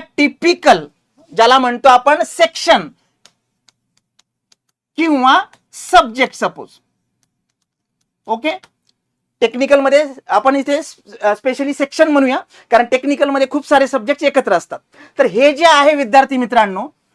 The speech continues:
ज्या इंडिव्हिज्युअल चाचणीमध्ये, तर त्यांनी इथे स्पष्ट मेन्शन केलंय चाचणी निहाय गुण आणि एकूण गुण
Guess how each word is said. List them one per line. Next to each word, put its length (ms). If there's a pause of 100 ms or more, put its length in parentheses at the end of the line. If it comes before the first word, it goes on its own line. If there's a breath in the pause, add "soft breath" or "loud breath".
(500)
ज्या 280
इंडिव्हिज्युअल 540
चाचणीमध्ये, 680 (240 loud breath)
तर 40
त्यांनी 260
इथे 160
स्पष्ट 380
मेन्शन 380
केलंय 240
चाचणी 480
निहाय 420
गुण 300 (240 loud breath)
आणि 240
एकूण 340
गुण 300